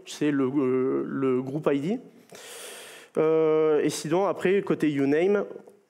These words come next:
uname-a, vous verrez, ah ouais, d'accord. Il est relou, lui. Voilà, mon user, c'est Bredscamp, du coup.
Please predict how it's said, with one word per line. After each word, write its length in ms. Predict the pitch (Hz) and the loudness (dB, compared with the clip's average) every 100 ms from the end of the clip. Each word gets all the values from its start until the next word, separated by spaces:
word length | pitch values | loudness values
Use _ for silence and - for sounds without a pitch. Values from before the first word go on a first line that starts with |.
| - | -14
uname-a, 1200 | 139 143 143 135 123 - 151 127 123 139 147 170 - - - - _ | -6 0 0 0 -6 -8 -4 -4 -2 -2 0 -2 -4 -12 -20 -20 _
vous 120 | 147 | -10
verrez, 280 | 120 131 139 - - _ _ _ | -2 0 -2 -6 -20 _ _ _
ah 140 | 135 123 | -6 -4
ouais, 120 | 120 | -4
d'accord. 460 | 110 - 120 107 - - - - - - - - _ _ - | -8 -10 -10 -10 -14 -20 -20 -20 -20 -20 -20 -20 _ _ -12
Il 80 | 117 | -6
est 40 | 110 | -6
relou, 360 | 117 131 151 | -4 -2 -2
lui. 180 | 147 156 143 123 - - - - - - _ - _ _ _ - - - - - - - - - - - _ _ - | -4 -6 -8 -16 -20 -20 -20 -20 -20 -20 _ -20 _ _ _ -20 -20 -20 -20 -20 -20 -20 -20 -20 -20 -20 _ _ 0
Voilà, 360 | 147 110 - - 190 | 0 0 -4 -16 -4
mon 200 | 139 143 | 0 2
user, 340 | 147 143 160 | 2 2 0
c'est 340 | 165 - 147 156 | 0 0 0 0
Bredscamp, 400 | 135 127 - 120 - - _ | -2 -4 -4 -10 -12 -20 _
du 100 | 135 | -10
coup. 140 | 123 | -10